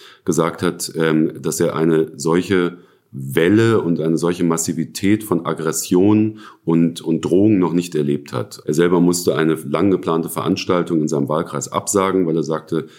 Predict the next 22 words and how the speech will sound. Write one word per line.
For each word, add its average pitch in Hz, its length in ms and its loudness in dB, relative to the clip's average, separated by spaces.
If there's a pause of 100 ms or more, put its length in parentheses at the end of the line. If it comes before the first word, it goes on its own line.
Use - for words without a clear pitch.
(120)
er 71 80 -12
konnte 80 280 0
nicht 80 180 0
mehr 76 120 2
den, 69 360 -2
den 67 360 -2
Schutz - 400 -2
der 69 420 -2 (200)
Teilnehmer 107 560 2
gewährleisten, 90 720 0
weil 76 120 -2
unter 82 260 0
anderem 78 260 0
auch 71 320 -8 (260)
der 78 80 0
sogenannte 76 520 0
Vegan-Koch 73 560 -2
Attila 71 300 -2
Hildmann 95 480 2
dazu 78 260 -2
aufgerufen 78 580 -2
hatte, 76 280 -4